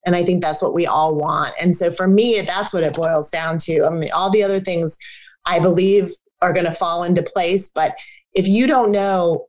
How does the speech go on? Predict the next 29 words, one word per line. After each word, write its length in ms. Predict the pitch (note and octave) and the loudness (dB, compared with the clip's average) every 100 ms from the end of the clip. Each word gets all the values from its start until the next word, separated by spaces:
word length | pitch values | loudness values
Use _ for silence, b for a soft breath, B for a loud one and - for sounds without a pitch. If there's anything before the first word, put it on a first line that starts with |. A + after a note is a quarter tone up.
| - | -2
what 320 | F#3 F#3 - | 0 2 0
your 160 | F#3 | -2
bold, 260 | D#3+ F3 F3 | -2 -2 -2
audacious 560 | E3 E3 E3 E3 E3+ - | -2 -2 -4 -4 -8 -6
visions 400 | E3 E3 F3+ F#3+ | -6 0 2 2
are, 300 | G3 F#3+ F#3 | 2 2 2
nobody 420 | F#3+ G#3 A#3 G#3+ | 2 4 2 0
can 160 | F#3+ | -2
tell 200 | D#3 E3+ | -2 -2
you 180 | D#3+ F3+ | -2 -4
that. 380 | F#3 G3 G#3 - - B B B _ | -4 -6 -6 -8 -12 B B B _
And 240 | F#3+ F3+ | 2 2
so, 760 | E3 - F3 E3+ E3 D#3+ D#3 - _ | 2 0 0 0 0 0 -2 -6 _
eh, 100 | F3+ - | -6 -6
you're 400 | - F3 F#3+ F#3 | -4 0 0 2
really 300 | F3+ G#3+ A3 | 2 4 4
gonna 420 | G3+ F#3 E3+ E3 - _ _ - | 2 -2 -2 -6 -8 _ _ -4
be 200 | G3 F#3+ | 2 2
in 80 | F3+ | 2
this 160 | F3 E3 | 0 -2
perpetual 520 | F#3 F3+ F#3+ G3 F#3 | -4 -2 -2 -2 -4
place 300 | - F#3 F3+ | -2 -4 -4
of 160 | F3 D3+ | -6 -4
reacting 640 | D#3+ D#3 E3 - F#3+ F3+ | -4 -4 -6 -2 2 4
to 80 | F#3 | 2
circumstances 840 | D3 E3+ F3+ A3 A3+ A#3+ B3 A#3+ | -2 -4 -2 -2 -2 -4 -2 -2
that 160 | A#3+ - | -4 -6
come 220 | - A3 | -4 -4
up 200 | A3+ A3 | -4 -6